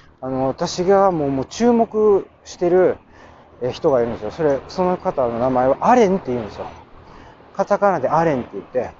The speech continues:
で、あのー、アウトデラックスにも出てました。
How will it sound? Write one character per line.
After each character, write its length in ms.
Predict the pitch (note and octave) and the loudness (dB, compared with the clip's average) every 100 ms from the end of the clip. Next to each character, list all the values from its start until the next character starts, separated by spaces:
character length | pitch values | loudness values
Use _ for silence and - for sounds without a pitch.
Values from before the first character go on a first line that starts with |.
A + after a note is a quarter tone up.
| - - - - - - - - - - - | -20 -20 -20 -20 -20 -20 -20 -20 -20 -20 -10
で、 140 | C3 - - - - - | -8 -8 -16 -20 -20 -10
あ 120 | C3 C#3 | -4 -2
の 380 | C3 B2+ B2 | -2 -2 -2
ー、 20 | - - - - _ - - _ - | -6 -14 -20 -20 _ -20 -20 _ -10
ア 140 | F3+ B3 | 2 2
ウ 60 | C4+ | 2
ト 100 | B3 | 2
デ 100 | C4 | 4
ラ 100 | C4+ | 4
ッ 20 | |
ク 160 | - F#3+ | 0 -8
ス 200 | D3 C#3+ | -4 0
に 100 | G#3 | 2
も 140 | E3+ | 2
出 120 | D3+ | 0
て 100 | E3 | -2
ま 120 | C#3+ | -4
し 100 | C#3+ | -4
た。 120 | - | -6